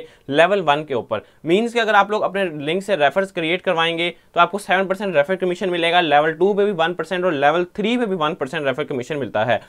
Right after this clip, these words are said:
ये चीज़ हम वीडियो के आगे जाकर थोड़ा सा और डिटेल के साथ डिस्कस करेंगे। नीचे इनके पार्टनर्स की बात की गई है और यहाँ पे आ जाता है लेटेस्ट डिपॉजिट्स और लेटेस्ट विड्रॉज,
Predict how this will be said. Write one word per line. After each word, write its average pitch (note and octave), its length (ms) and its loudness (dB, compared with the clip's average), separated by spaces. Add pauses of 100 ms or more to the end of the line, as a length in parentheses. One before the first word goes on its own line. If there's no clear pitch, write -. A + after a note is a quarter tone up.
(180)
ये E3 60 -6
चीज़ G#3+ 200 0
हम G#3+ 80 0
वीडियो F#3+ 240 4
के G3+ 80 0
आगे E3+ 200 4
जाकर F3+ 200 -2
थोड़ा E3 180 -2
सा F#3+ 80 -2 (140)
और E3 200 4
डिटेल D3 300 -2
के D#3+ 60 -8
साथ E3 140 -2
डिस्कस C3+ 360 -8
करेंगे। A2 420 -4 (260)
नीचे E3+ 160 -4
इनके G3 180 0
पार्टनर्स F#3 440 2
की G3 100 -4
बात D#3+ 240 0
की E3+ 100 -8
गई E3+ 120 -6
है E3+ 100 -4
और G3 200 2
यहाँ D#3+ 220 -2
पे D3+ 120 0
आ C#3+ 60 4
जाता C3+ 140 -6
है D#3+ 60 -2
लेटेस्ट D3 340 -2
डिपॉजिट्स C#3+ 500 -4
और D#3 80 -2
लेटेस्ट B2+ 400 -2
विड्रॉज, A2 320 0